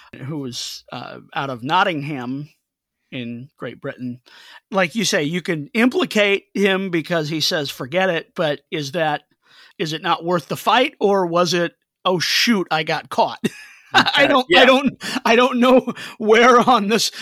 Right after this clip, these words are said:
Speaker 1: the spectrum that falls, but it's curious to, you know, think about that. And, and it was interesting. I mean, it, you know, I, I did some digging. You go to the Croatian National Bank Facebook page and Twitter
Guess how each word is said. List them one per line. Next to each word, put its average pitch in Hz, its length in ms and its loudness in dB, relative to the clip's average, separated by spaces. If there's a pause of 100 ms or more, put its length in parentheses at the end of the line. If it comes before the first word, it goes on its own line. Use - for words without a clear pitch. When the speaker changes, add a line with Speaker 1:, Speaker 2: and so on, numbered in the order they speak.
(120)
Speaker 1:
the 202 100 0
spectrum 196 520 -2
that 180 220 -2
falls, 196 560 2
but 180 360 0 (480)
it's - 380 -4 (220)
curious 202 720 2
to, 160 480 0
you 185 140 -2
know, 139 180 -2
think - 240 -4
about 180 240 -2
that. 160 180 -2
And, 175 160 -12 (240)
and 233 120 2
it - 20 4
was 214 200 2
interesting. 240 500 0
I 185 40 0
mean, 190 160 0
it, 196 120 -2
you 208 120 -2
know, 175 120 2
I, 240 320 0 (100)
I 226 160 -2
did 208 300 -2
some 160 300 -2
digging. 143 800 -2 (720)
You 190 180 -2
go 226 240 4
to 233 200 0
the 196 100 0
Croatian 202 580 0
National 180 440 -4
Bank 170 420 -6 (100)
Facebook - 520 -4
page 175 500 -2
and 139 220 -8
Twitter 175 560 -2